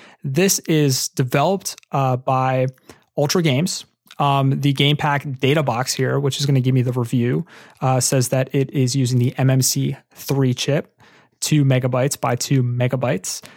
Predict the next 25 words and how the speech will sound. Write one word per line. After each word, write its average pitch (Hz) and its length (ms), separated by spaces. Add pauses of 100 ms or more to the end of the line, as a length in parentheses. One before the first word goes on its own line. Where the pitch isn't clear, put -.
(160)
Graphics 131 380
and 135 100
sound 156 360
three 147 220
point 147 300
four, 190 400
play 143 280
control 143 420
three 147 540
point - 420
zero, 170 720
challenge 160 540
and 139 220
interest 139 640
four 143 280
point 135 260
one, 147 400
and 127 260
theme 180 300
and 156 100
fun 139 300
four 147 420
point 139 440 (180)
zero. 135 480
So 139 320